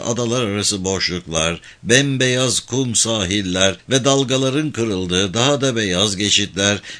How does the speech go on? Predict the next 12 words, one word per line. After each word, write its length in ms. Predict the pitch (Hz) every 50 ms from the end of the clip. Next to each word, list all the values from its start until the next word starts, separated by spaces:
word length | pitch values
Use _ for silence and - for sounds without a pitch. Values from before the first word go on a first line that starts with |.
| - -
ve 140 | 113 151 151
son 240 | - - 170 190
olarak 520 | 175 117 78 71 73 82 98 95 - 95 113
lagünün 520 | 123 127 107 92 113 104 104 110 113 107
kendisi, 760 | - - 98 101 95 90 87 90 85 - 90 90 85 80 80 - _ - -
kuzeyden 600 | 139 131 101 87 113 104 92 87 107 110 104 87
güneye 460 | 87 107 104 101 98 101 113 110 82
doğru 300 | 95 95 95 90 85 87
yedi 360 | 90 82 90 113 123 110 131
sekiz 500 | 117 - 117 120 113 - 127 151 127 92
mil 220 | 95 104 113 107 95
uzunluğunda, 1000 | 87 95 90 80 90 104 92 87 87 87 85 82 82 80 80 82 80 78 71